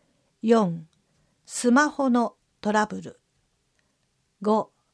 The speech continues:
健康食品や化粧品、医薬品などの定期購入。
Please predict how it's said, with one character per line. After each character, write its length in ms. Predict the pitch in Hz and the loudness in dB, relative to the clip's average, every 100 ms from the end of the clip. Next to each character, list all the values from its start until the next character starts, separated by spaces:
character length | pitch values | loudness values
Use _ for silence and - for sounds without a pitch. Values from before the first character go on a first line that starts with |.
| _ _ _ _ | _ _ _ _
健 280 | 285 320 302 | 2 2 2
康 180 | 294 285 | 4 4
食 320 | 285 277 240 | 2 0 0
品 260 | 202 214 214 | 0 0 0
や 280 | 202 208 208 _ | 0 -2 -6 _
化 80 | - | -6
粧 360 | 214 254 247 233 | -2 2 2 2
品、 380 | 208 214 208 - | 0 0 0 -4
医 100 | 226 | 2
薬 280 | 247 277 294 | 2 2 -2
品 300 | 262 254 233 | 0 2 2
な 120 | 233 | 2
ど 160 | 220 196 | 0 -4
の 240 | 190 190 _ _ _ | -6 -8 _ _ _
定 280 | - 302 302 | 2 2 2
期 220 | 302 262 | -2 -8
購 220 | - 254 208 | 0 0 2
入。 380 | 165 151 156 | -2 -6 -10